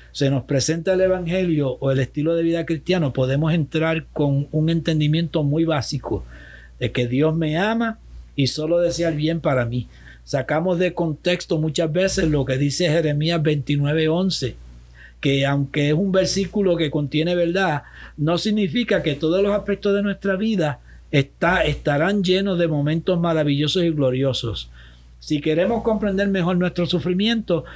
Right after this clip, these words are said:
primero debemos aprender lo que podamos sobre nuestro enemigo.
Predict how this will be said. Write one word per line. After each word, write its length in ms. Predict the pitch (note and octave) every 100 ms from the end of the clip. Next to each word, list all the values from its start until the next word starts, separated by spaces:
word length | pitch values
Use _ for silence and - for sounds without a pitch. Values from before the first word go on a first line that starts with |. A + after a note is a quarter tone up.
| - - -
primero 680 | D#3 D3 D#3 F3+ F#3 F#3+
debemos 460 | E3 D3+ D#3+ E3+ D#3
aprender 560 | D3+ D3 C#3+ C#3+ D#3+
lo 160 | D3+ C3+
que 120 | C#3
podamos 640 | B2 B2 B2+ D#3+ F3 E3 - - -
sobre 400 | - C3+ C3+ B2+
nuestro 400 | C#3 C#3 D#3+ D3+
enemigo. 560 | B2+ B2+ C3+ B2+ G#2+